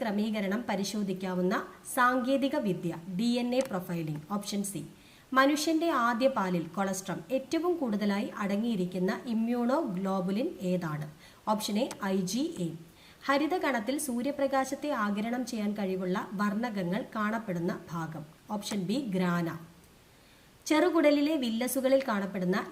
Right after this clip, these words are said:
ലിംഫ് ലോമികകളെ ഏതു പേരിൽ അറിയപ്പെടുന്നു? ലാക്റ്റിയലുകൾ, ഓപ്ഷൻ ബി.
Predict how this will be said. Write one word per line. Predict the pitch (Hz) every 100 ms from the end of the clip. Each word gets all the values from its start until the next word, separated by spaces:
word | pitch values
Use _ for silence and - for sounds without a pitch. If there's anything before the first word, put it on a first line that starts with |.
| 220
ലിംഫ് | 240 294 330 214
ലോമികകളെ | 190 196 202 185 185 247 - 240 247
ഏതു | 277 330
പേരിൽ | 190 180 226 359 202
അറിയപ്പെടുന്നു? | 180 175 175 156 160 160 - - - 220
ലാക്റ്റിയലുകൾ, | 220 233 - 262 185 170 165 156 208
ഓപ്ഷൻ | 202 - 202
ബി. | 165